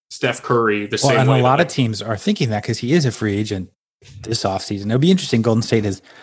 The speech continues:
Speaker 2: hundred and seventy million on the books for next season already.
Speaker 1: Yeah, and there's
Speaker 2: You have
Speaker 1: some
Speaker 2: guys like Gary Payton and, and Kevon Looney are free agents. Otto is a free agent. Jordan Poole's gonna be a free agent in two years,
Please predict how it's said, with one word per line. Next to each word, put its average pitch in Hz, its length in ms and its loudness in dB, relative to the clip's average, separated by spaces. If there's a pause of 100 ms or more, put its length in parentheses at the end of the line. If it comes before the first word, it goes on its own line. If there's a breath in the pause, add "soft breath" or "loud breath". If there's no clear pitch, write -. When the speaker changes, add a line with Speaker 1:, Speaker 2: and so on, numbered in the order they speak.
(500 loud breath)
Speaker 2:
hundred 156 240 0
and 131 100 0
seventy 117 300 2
million 107 320 -2
on 107 180 -4
the 92 60 -6
books 120 360 -2
for 120 140 0
next 117 220 2
season 110 240 -4
already. 98 580 -4 (240)
Speaker 1:
Yeah, 117 400 2
and 135 100 4
there's 127 160 6
Speaker 2:
You 117 60 -2
have 123 80 2
Speaker 1:
some 117 60 0
Speaker 2:
guys 110 280 0
like 101 200 -4
Gary 101 200 -4
Payton 120 460 0
and, 95 260 -4
and 101 120 -10
Kevon 92 260 -8
Looney 135 300 4
are 120 100 2
free 117 240 0
agents. 110 500 -2
Otto 98 300 -4
is 104 80 -2
a 101 60 -4
free 101 200 -2
agent. 101 360 -2 (220)
Jordan 110 220 4
Poole's 113 220 0
gonna 101 120 -2
be 98 80 -2
a 95 40 -6
free 101 140 -6
agent 92 180 -6
in 85 80 -12
two - 240 -2
years, 90 420 -4